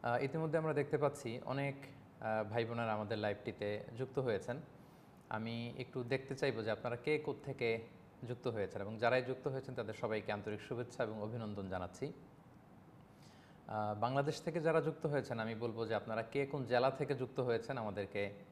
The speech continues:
কমেন্ট করে জানান, এবং বাংলাদেশের বাইরে থেকে, প্রবাস থেকে যারা যুক্ত হয়েছেন, কে কোন দেশ থেকে যুক্ত হয়েছেন, আহ, আপনারা মেহেরবানি করে কমেন্টে লিখুন। আমি একটু দেখতে চাচ্ছি যে বাংলাদেশের কোন জেলা থেকে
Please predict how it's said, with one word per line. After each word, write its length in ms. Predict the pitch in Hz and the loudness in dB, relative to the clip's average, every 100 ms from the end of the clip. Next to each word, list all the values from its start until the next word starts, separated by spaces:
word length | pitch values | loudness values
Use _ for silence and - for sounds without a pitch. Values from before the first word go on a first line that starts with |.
| - - - - | -20 -20 -12 0
কমেন্ট 260 | 113 113 113 | 0 0 0
করে 180 | 120 | 0
জানান, 340 | 113 110 120 170 - - - - - - - | 2 2 2 -4 -10 -18 -20 -20 -20 -18 -6
এবং 540 | 104 95 101 101 98 - 113 | -4 -2 -4 -4 -6 -10 -6
বাংলাদেশের 480 | 117 117 117 - 120 | -2 -2 -2 -4 2
বাইরে 300 | 117 131 143 | 4 4 2
থেকে, 400 | 147 - 98 - - - | -2 -2 -4 -6 -8 -2
প্রবাস 340 | 113 120 - 131 | 4 4 2 -4
থেকে 180 | 120 | -2
যারা 440 | 113 107 107 104 104 - - 110 | 0 4 4 4 2 -4 -10 -8
যুক্ত 200 | 120 127 | -4 -2
হয়েছেন, 400 | 113 101 - 139 165 - | 0 0 -2 -6 -8 -4
কে 240 | 139 139 135 - | 0 0 0 -2
কোন 180 | 170 160 | 0 2
দেশ 180 | 160 - | 0 0
থেকে 140 | 120 | -4
যুক্ত 240 | 113 - 110 | -4 -4 -2
হয়েছেন, 340 | 98 - 139 | -2 -2 -6
আহ, 1000 | 175 - - - - - - 98 92 92 | -8 -16 -20 -20 -20 -16 -8 -4 -2 -2
আপনারা 360 | 98 107 95 95 | -2 -2 0 0
মেহেরবানি 380 | 101 101 104 104 | 0 -2 -4 -2
করে 160 | 110 | -4
কমেন্টে 380 | 110 120 120 127 | -2 -2 -2 -2
লিখুন। 260 | 120 120 135 | -2 -2 -4
আমি 120 | 120 | -4
একটু 160 | 120 120 | -4 -2
দেখতে 260 | 123 - - | -2 -4 0
চাচ্ছি 340 | 117 - 117 | 0 0 -4
যে 280 | 98 98 92 - - - - - - | 0 0 0 -6 -18 -20 -20 -16 -2
বাংলাদেশের 460 | 110 107 104 - 107 - - - | 0 0 -2 -4 -4 -8 -12 -6
কোন 180 | 117 | -2
জেলা 240 | 113 110 107 | 0 2 2
থেকে 360 | 117 - 101 | -2 -2 -2